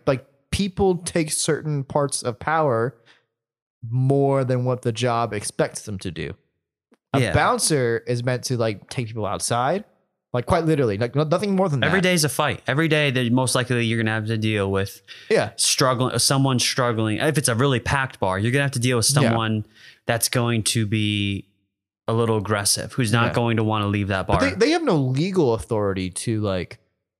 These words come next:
Speaker 1: like, like, like, I'm trying to compare them to a cop right now. Like, you know, like, they have no legal authority where it's like,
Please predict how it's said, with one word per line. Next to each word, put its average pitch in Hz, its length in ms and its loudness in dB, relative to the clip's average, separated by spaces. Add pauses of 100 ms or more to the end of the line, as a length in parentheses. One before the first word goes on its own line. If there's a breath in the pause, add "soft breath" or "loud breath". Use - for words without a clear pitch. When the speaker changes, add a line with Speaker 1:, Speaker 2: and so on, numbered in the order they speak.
Speaker 1:
like, 147 160 0
like, 165 160 0
like, 170 280 0
I'm 143 100 -2
trying 220 140 0
to 170 40 -2
compare 139 220 2
them 127 100 -2
to 110 80 -2
a 87 40 -4
cop 107 320 -2
right 87 140 -4
now. 80 140 -6
Like, 90 140 -4
you 127 80 0
know, 147 240 2 (280 loud breath)
like, 123 100 -6
they 185 80 2
have 190 160 0
no 151 80 2
legal 135 440 2
authority 123 360 0
where 110 120 0
it's - 140 -10
like, 101 280 -2